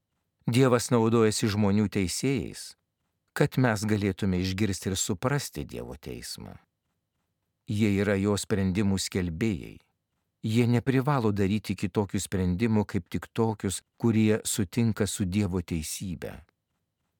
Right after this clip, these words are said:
Jeigu kitaip teistų, sekdami savo įgeidžius, tuomet jie patys save pasmerktų ir už tai būtų atsakingi Dievui. Neįgaliuotiems teisėjams yra draudžiama smerkti savo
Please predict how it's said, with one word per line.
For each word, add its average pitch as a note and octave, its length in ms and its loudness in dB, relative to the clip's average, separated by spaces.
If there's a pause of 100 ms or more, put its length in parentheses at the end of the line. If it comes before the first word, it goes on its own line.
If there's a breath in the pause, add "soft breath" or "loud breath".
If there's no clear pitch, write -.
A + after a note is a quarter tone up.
(380)
Jeigu G#2+ 480 2
kitaip A#2+ 460 -2 (100)
teistų, G2 540 -2 (680)
sekdami E2+ 720 0
savo D2+ 300 -4 (100)
įgeidžius, G2+ 760 -6 (580)
tuomet A2 400 2
jie G#2+ 160 2
patys G#2 560 -2
save F2+ 240 -2
pasmerktų G2+ 680 -4 (100)
ir G2+ 80 0
už F#2+ 220 -2
tai G2+ 100 0
būtų G2 320 -2
atsakingi F2+ 560 -2
Dievui. G#2+ 460 -8 (1120)
Neįgaliuotiems A#2 880 2
teisėjams G#2+ 640 0 (100)
yra G#2+ 160 2
draudžiama G#2+ 480 2
smerkti G2+ 480 -2
savo A2+ 320 -2